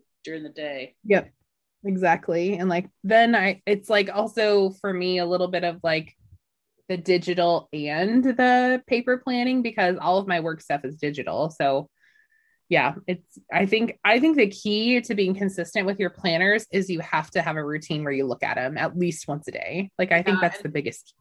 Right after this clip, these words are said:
Speaker 2: key.
Speaker 1: and that's, that's what I'm, that's what I'm gonna start working towards. And, like,
Speaker 2: Mm-hmm.
Speaker 1: you know, Jamie's kids are coming back today.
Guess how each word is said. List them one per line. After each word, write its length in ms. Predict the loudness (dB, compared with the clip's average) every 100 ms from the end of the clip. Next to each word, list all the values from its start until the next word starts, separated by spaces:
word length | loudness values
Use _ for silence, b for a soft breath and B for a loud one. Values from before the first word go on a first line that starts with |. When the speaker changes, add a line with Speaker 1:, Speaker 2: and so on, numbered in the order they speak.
| -16
Speaker 2:
key. 120 | -12
Speaker 1:
and 160 | -10 -6
that's, 300 | -6 -8 -10 -8
that's 200 | -8 -8
what 120 | -6
I'm, 240 | -6 -6
that's 180 | -8 -8
what 100 | -8
I'm 80 | -8
gonna 140 | -10
start 240 | -10 -10 -10
working 300 | -10 -12 -16
towards. 480 | -14 -14 -16 -18 -20 b b b _
And, 160 | -8 -6
like, 320 | -6 -8 0
Speaker 2:
Mm-hmm. 360 | 0 2 -2 -4 -6
Speaker 1:
you 80 | -10
know, 240 | -10 -10 -14 -12
Jamie's 400 | -6 -4 -4 -6
kids 240 | -8 -6
are 60 | -8
coming 360 | -10 -10 -10
back 280 | -8 -8 -10
today. 580 | -14 -12 -10 -10 -12 -14